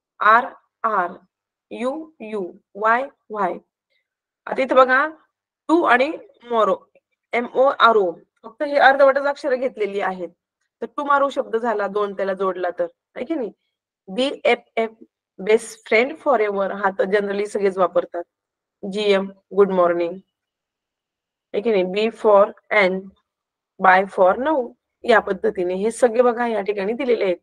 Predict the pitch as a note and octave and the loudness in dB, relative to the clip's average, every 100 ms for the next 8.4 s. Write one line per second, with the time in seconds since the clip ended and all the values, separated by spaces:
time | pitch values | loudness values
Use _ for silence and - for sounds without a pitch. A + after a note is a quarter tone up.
0 | - F#3+ G3+ G#3+ A3+ A#3 A3 A3 - G#3+ | -6 -2 -2 0 -2 -2 -2 -2 -2 4
1 | G#3+ C4 - _ _ G#3 G3 G3 G#3+ G3+ | 4 4 -2 _ _ 2 2 0 -4 -4
2 | A3+ A3+ G3+ G3 F#3+ F#3 F3+ A#3+ D4+ D4 | -4 2 2 2 -2 0 0 0 0 0
3 | G#3+ - E3+ D#3+ F3+ - F3+ - D#3 F3+ | -4 -2 -4 -4 -4 -4 -4 -4 -8 -6
4 | B3+ _ _ _ - - F#3 F#3+ F#3 F#3+ | -8 _ _ _ -6 0 2 2 2 4
5 | F#3 B3+ - E4 B3 G3 F3 F#3 F#4+ _ | 2 2 0 -2 -2 0 0 -2 -6 _
6 | _ _ - - - - A3+ A#3+ A#3+ D#4 | _ _ -20 -20 -14 2 8 8 8 2
7 | D#4 - B3+ A#3+ C#4 - A#3 G#3+ A3+ - | 0 2 4 4 0 -4 -4 0 -2 0
8 | G#3+ G#3+ _ - | 0 0 _ -16